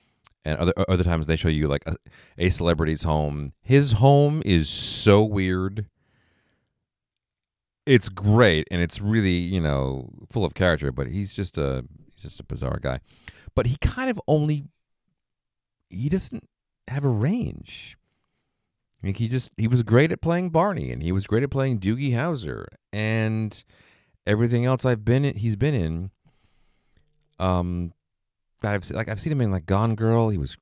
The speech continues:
weird and kinda creepy in Gone Girl, and, like, apparently he's, he's a great Broad-, Broadway performer. Like, he did Hed-,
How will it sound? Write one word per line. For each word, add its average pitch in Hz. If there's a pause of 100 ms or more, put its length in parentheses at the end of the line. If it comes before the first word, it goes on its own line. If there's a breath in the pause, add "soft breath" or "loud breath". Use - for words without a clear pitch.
(120)
weird 127
and 92
kinda 80
creepy 107
in 98
Gone 95
Girl, 95
and, 78
like, 80 (1300)
apparently 208
he's, 143
he's 123
a 127
great 123
Broad-, 101 (160)
Broadway 101
performer. 76
Like, 65
he 95
did 92
Hed-, 98